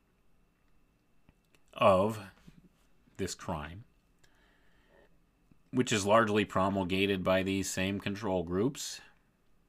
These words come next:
Do you really think gangs are, are that organized on their own? Do you really think that, uh,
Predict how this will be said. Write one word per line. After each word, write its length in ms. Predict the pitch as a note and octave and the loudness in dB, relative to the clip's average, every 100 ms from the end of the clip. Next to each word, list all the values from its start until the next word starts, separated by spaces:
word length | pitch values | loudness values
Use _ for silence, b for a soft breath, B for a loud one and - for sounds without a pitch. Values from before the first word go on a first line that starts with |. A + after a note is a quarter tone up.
| _ _ _ _ _ _ _ _ _ _ _ _ b b b b b - | _ _ _ _ _ _ _ _ _ _ _ _ b b b b b -2
Do 60 | |
you 40 | E3+ | 6
really 240 | G3 E3+ | 8 6
think 460 | D3 D3+ D3 - A2+ | 4 2 0 -8 -6
gangs 540 | A2+ F#2+ G2 A#2+ A2+ | -4 -2 0 -2 -2
are, 260 | G2 F2+ F#2 - _ | -4 -4 -8 -14 _
are 100 | G2 | -6
that 220 | F#2 F#2 | -4 -2
organized 580 | G2 F#2 F2+ F2 F#2 F#2+ | 0 -2 -2 -4 -4 -4
on 140 | E2 | -6
their 180 | D#2+ D2+ | -6 -6
own? 280 | D2+ D#2+ F2 | -6 -6 -6
Do 60 | F2 | -6
you 120 | E2+ | -4
really 240 | F#2 F#2+ | -2 -2
think 420 | F2+ - F#2 F2 | -4 -6 -6 -6
that, 380 | - D#2+ D#2 - | -6 -6 -8 -10
uh, 220 | D#2 C#2+ | -6 -6